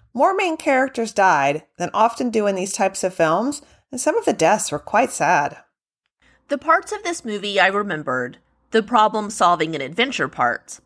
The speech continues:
Speaker 2: I still loved. But there is definitely an element of the ridiculous in the film. That being said, I enjoyed it, and I'm glad we revisited it for this episode.
Speaker 1: Next, we have Trading Places.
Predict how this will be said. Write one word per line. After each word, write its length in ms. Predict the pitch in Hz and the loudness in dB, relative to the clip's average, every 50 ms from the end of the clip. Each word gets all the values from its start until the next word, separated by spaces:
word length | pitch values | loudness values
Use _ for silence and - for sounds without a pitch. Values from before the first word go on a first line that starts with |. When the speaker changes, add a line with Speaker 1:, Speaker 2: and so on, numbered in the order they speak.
| _ _ - | _ _ -2
Speaker 2:
I 120 | 254 247 | -2 -2
still 320 | 240 - - 240 202 147 | -2 -2 0 0 0 0
loved. 420 | 113 98 - - - - _ _ _ _ _ _ _ _ _ - | 0 -4 -8 -8 -10 -12 _ _ _ _ _ _ _ _ _ -12
But 180 | 185 226 - - | -12 -6 0 2
there 200 | 277 311 392 427 | 2 2 2 -2
is 160 | 349 262 220 | -4 -6 -8
definitely 720 | 202 - 185 165 175 - 254 262 262 - 262 277 269 269 | -4 0 2 2 2 2 -2 -4 -4 -6 -8 -10 -8 -8
an 100 | - - | -6 -2
element 500 | - 185 190 185 190 190 190 190 180 - - | -2 -2 -2 -2 -4 -4 -2 -2 -2 -2 -2
of 140 | 160 160 156 | -6 -4 -4
the 80 | 160 | -4
ridiculous 760 | 156 151 151 160 - 160 151 - - 120 - - - - - | -4 -4 -4 -4 -4 -6 -6 -4 -6 -8 -8 -8 -12 -12 -12
in 80 | - 135 | -12 -12
the 80 | 127 | -14
film. 520 | 135 - 147 135 123 73 62 - - - _ _ _ _ _ _ _ _ _ _ _ _ _ _ | -10 -6 -4 -4 -4 -4 -8 -12 -16 -20 _ _ _ _ _ _ _ _ _ _ _ _ _ _
That 240 | - 294 320 311 - | 0 2 2 2 2
being 220 | 302 294 285 285 - | 0 -2 -2 -4 -4
said, 480 | - - 180 151 147 147 143 - - - | -2 2 4 4 6 4 4 2 0 0
I 120 | 254 320 | 0 0
enjoyed 480 | 349 349 330 294 294 262 240 240 240 240 | 0 -2 -6 -6 -4 -2 0 0 2 2
it, 200 | 240 240 240 - - | 2 0 0 -2 -4
and 100 | - 302 | -4 -2
I'm 200 | 320 311 294 311 | 0 0 -2 0
glad 240 | - 202 175 160 156 | 2 2 2 2 2
we 100 | 147 139 | -2 -8
revisited 600 | 143 151 156 151 151 160 147 - 139 - - 107 | -6 -4 -4 -4 -2 -2 -2 -2 -4 -8 -8 -8
it 120 | - - _ | -10 -12 _
for 160 | - - 147 | -8 -8 -6
this 180 | 143 139 131 - | -6 -6 -6 -8
episode. 560 | - - - - - - - - - - - _ _ _ _ _ _ - _ _ _ _ _ _ _ _ _ _ - | -8 -8 -10 -12 -10 -8 -8 -8 -10 -12 -20 _ _ _ _ _ _ -20 _ _ _ _ _ _ _ _ _ _ 0
Speaker 1:
Next, 380 | 262 311 359 392 - - - - | 2 2 2 2 0 -6 -2 0
we 120 | 339 311 | 0 2
have 340 | 262 214 185 170 165 - - | 2 2 2 0 0 -4 -8
Trading 380 | - - 214 226 240 240 240 - | -4 0 0 2 2 0 -2 -2
Places. 760 | - - 175 160 151 - - - - - - - - - | -2 0 0 0 0 -2 -6 -10 -10 -10 -10 -12 -12 -14